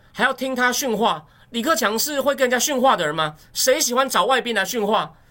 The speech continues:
是老王王岐山呐，这不是我乱讲的。台湾有一本书，江宜华基金会请福山来演讲。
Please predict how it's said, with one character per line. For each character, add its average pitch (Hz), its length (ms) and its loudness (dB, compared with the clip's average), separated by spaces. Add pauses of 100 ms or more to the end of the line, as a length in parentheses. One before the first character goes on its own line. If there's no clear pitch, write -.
(140)
是 339 200 -4
老 233 180 4
王 202 340 2
王 240 240 0
岐 262 220 -4
山 269 260 2
呐， 175 220 -2 (580)
这 349 80 -2
不 349 160 -2
是 392 120 0
我 302 120 4
乱 302 220 4
讲 196 220 -2
的。 175 180 -4 (460)
台 254 140 2
湾 320 180 2
有 254 100 6
一 294 40 0
本 233 180 0
书， 277 260 -4
江 285 240 -2
宜 277 80 -2
华 233 200 2
基 240 100 -8
金 262 160 0
会 277 100 6
请 220 160 -4
福 196 160 -4
山 262 160 2
来 233 140 0
演 190 180 -4
讲。 143 240 -2